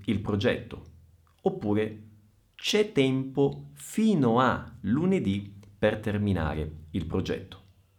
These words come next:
E ancora, "Fino a quando sei in ferie?". Fino a quando sei in ferie? In tutte queste frasi, fino a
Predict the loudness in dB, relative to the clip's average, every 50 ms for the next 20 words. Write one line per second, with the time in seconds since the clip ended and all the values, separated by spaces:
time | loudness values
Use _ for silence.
0 | _ _ _ _ _ _ _ _ _ _ _ _ _ _ -6 -4 -4 0 2 4
1 | 4 4 2 0 -6 -10 -18 -20 -20 _ _ _ _ _ _ _ -16 -16 -14 -2
2 | 2 6 6 8 8 8 8 6 6 2 0 -6 -4 0 0 0 2 4 4 6
3 | 6 6 4 2 0 0 -2 -4 -6 -8 -14 -20 -20 -16 -12 -8 -4 0 2 2
4 | 2 2 2 2 0 -2 -4 -6 -4 -4 -4 -6 -8 -10 -12 -14 -18 -20 -20 -20
5 | _ _ _ _ _ _ _ _ -18 -8 -4 -2 0 0 2 2 0 0 0 0
6 | 0 0 0 0 -4 -6 -8 -8 -8 -10 -14 -20 -20 -20 _ _ _ -8 -2 0
7 | 2 2 2 2 0 -2 -2 -4 -8 -8 -8 -8 -6 -8 -8 -10 -12 -14 -20 -20
8 | -20 _ _ _ _ _ _ _ 2 4 4 4 4 2 2 2 2 2 2 2
9 | 0 2 0 0 0 0 0 0 0 0 0 0 -2 -4 -4 -6 -10 -14 -20 -20
10 | -16 -6 -2 0 2 2 4 4 4 4 4 4 2 0 -2 -6 -12